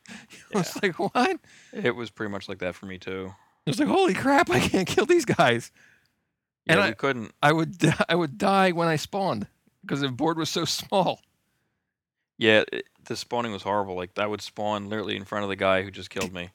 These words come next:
Speaker 1: Yeah.
Speaker 2: And he was, he was as surprised as me. <laughs>
Speaker 1: I spawned in front of the guy,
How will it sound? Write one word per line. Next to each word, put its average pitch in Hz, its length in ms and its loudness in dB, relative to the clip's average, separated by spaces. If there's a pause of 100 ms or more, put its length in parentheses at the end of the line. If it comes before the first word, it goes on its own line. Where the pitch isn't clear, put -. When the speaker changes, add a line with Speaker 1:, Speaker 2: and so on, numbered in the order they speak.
(100)
Speaker 1:
Yeah. 381 200 6
Speaker 2:
And 104 80 -4
he 107 100 0
was, 107 340 -6
he 147 120 2
was 160 140 2
as 127 80 0
surprised 107 440 0
as 98 100 -8
me. 117 220 -6 (720)
<laughs> - 680 -6
Speaker 1:
I 165 120 4
spawned 165 400 0
in 131 160 -2
front 156 300 0
of 202 60 -2
the 165 80 0
guy, 127 340 0